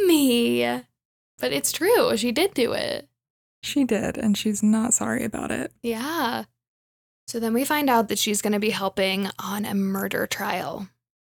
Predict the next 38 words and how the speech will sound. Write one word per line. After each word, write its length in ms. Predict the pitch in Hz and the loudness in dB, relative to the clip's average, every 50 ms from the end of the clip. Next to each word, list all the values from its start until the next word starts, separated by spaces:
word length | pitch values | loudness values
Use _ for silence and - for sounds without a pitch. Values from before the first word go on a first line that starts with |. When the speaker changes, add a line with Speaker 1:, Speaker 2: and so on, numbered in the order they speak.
| _ _ _ _ _ _ _ _ _ _ _ _ _ _ - | _ _ _ _ _ _ _ _ _ _ _ _ _ _ 0
Speaker 1:
which 140 | 233 226 | 2 2
apparently 340 | 220 - 240 294 359 415 453 427 | 2 2 2 2 2 4 4 4
I 80 | 277 247 | 4 4
don't 120 | 233 269 | 2 2
think 100 | - 392 | 0 0
that 100 | - 339 302 | 2 2 2
was 100 | 247 208 | 4 4
originally 320 | 226 233 233 220 233 220 | 4 4 4 4 4 4
in 80 | 214 208 | 2 2
the 80 | 208 | 0
script. 500 | 190 - - - - - - - - - - _ _ - | 0 0 0 -2 -4 -4 -4 -4 -4 -4 -4 _ _ -8
I 40 | 202 | -6
think 120 | 202 214 | -2 0
it 60 | 208 | 0
was 80 | 277 285 | 0 2
something 320 | - 240 226 196 196 196 | 2 2 2 2 0 -2
else. 480 | 202 220 - - - - - - - - _ _ _ _ _ _ _ - | -4 -4 -6 -4 -4 -2 -2 -2 -4 -6 _ _ _ _ _ _ _ -2
Speaker 2:
Yeah, 160 | 190 180 180 | 0 0 2
I 60 | 196 | 2
have 140 | 185 196 196 190 | 2 2 4 4
no 180 | 196 196 196 | 6 6 6
idea 260 | 202 208 202 202 196 | 4 4 2 2 0
what 180 | 190 190 202 - | 0 0 -2 -2
it 100 | 220 240 | -2 0
was, 220 | 226 214 220 226 - | 0 0 0 0 0
but 100 | - 220 | -2 -2
I 80 | 208 202 | 0 0
wanna 280 | 196 202 202 196 196 | 2 2 2 2 2
know. 280 | 196 196 214 226 220 202 - _ _ _ | 0 0 -2 -2 -2 -4 -4 _ _ _
Speaker 1:
Yeah. 380 | - 214 - 202 196 - - - - _ _ _ _ _ _ _ _ _ _ _ _ _ _ _ _ | -8 -6 -4 -4 -4 -4 -6 -8 -12 _ _ _ _ _ _ _ _ _ _ _ _ _ _ _ _
So 720 | - - - 233 233 233 226 226 220 220 214 220 214 214 | -2 0 2 2 2 2 2 2 2 2 0 0 0 0
she's 280 | 202 - - 220 226 214 | 0 0 0 0 0 0
on 240 | - - 220 226 240 | 0 2 2 2 2
the 80 | 285 302 | 2 2
team 240 | - 240 240 233 | 2 2 2 4
that's 180 | 226 226 226 - | 2 2 2 0
defending 520 | - 240 226 - 226 220 226 226 220 214 | 0 0 0 0 0 0 2 2 2 0
Brooke, 500 | 202 - - 220 220 233 254 - - - | 0 -2 -2 0 0 0 -2 -4 -10 -16